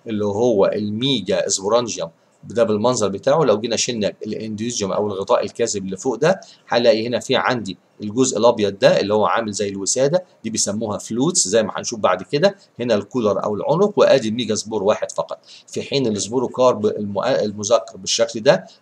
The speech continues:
طلع منه مايكروسبورانجيوم، كل واحده بكل كره من دي عباره عن مايكروسبورانجيوم بتحتوي على مايكروسبورز زي ما احنا شايفين في الداخل بالمنظر ده كده. ده الميجا ال-، السبور، الميجا سبوروكارب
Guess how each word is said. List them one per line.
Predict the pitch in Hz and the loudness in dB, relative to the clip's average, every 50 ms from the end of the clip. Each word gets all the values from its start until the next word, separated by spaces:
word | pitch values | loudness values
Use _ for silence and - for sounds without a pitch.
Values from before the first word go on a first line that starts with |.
| _ - | _ 0
طلع | 123 123 120 104 90 | 4 4 4 4 4
منه | 104 120 131 131 131 139 147 120 | 2 0 0 0 0 0 0 0
مايكروسبورانجيوم، | 101 113 127 131 - 113 107 98 95 104 104 98 95 92 90 - _ | 2 2 0 0 0 -4 -4 0 0 2 0 0 -2 -8 -16 -8 _
كل | 131 127 110 107 | -4 -2 2 2
واحده | 117 127 - - 107 104 | 4 2 2 2 0 -2
بكل | 98 95 - - 139 131 117 107 | -2 -2 0 0 2 2 2 0
كره | 101 - 139 143 - - | -2 0 2 4 4 4
من | 107 113 110 107 | 2 0 -4 -4
دي | 135 175 202 196 - - - _ | -2 -2 -4 -4 -6 -12 -14 _
عباره | - 95 104 123 131 113 | -4 0 2 2 4 2
عن | 85 98 | 2 0
مايكروسبورانجيوم | 104 113 123 120 - 107 104 98 90 92 90 85 - - | -2 -4 -4 -4 -4 -6 -6 -4 -6 -6 -8 -8 -10 -12
بتحتوي | - 104 - - - - - 165 180 175 | -10 -8 -8 -8 -6 -2 0 0 2 2
على | 156 143 139 131 | 2 0 0 0
مايكروسبورز | 139 143 143 - 117 101 107 113 131 120 - 101 | 0 0 -2 -2 -6 -6 -4 -4 -4 -2 -2 -4
زي | 104 113 110 | -4 -4 -4
ما | 110 | -4
احنا | 98 - 107 | -6 -6 -6
شايفين | - - 95 - - 117 110 107 - _ _ _ | -6 -6 -6 -8 -10 -10 -12 -12 -12 _ _ _
في | - - 131 | -6 -4 -4
الداخل | 113 98 113 117 110 - 110 98 | -4 0 0 0 0 0 -2 -6
بالمنظر | 95 98 98 98 107 107 104 98 95 | -6 -8 -6 -4 -4 -4 -2 -4 -4
ده | 92 90 85 | -4 -6 -8
كده. | - - - - - - - _ _ | -10 -12 -16 -20 -20 -20 -20 _ _
ده | - 117 120 - - | 2 4 4 4 4
الميجا | 110 107 113 123 117 104 101 95 - | 0 -2 -2 -4 -2 0 0 0 0
ال-، | - - 98 98 95 95 92 90 90 - - 101 101 90 90 95 92 | -2 -4 -6 -6 -6 -8 -8 -8 -8 -8 -8 -10 -10 -10 -12 -12 -10
السبور، | - - - - 123 143 165 190 - - - _ _ _ _ _ _ - | -8 -8 -4 0 2 4 4 4 4 2 -4 _ _ _ _ _ _ -4
الميجا | 110 107 117 147 139 110 107 | -2 0 2 2 2 2 2
سبوروكارب | - - 107 110 107 104 - - 131 165 196 220 | 0 0 0 0 0 0 4 6 8 8 8 6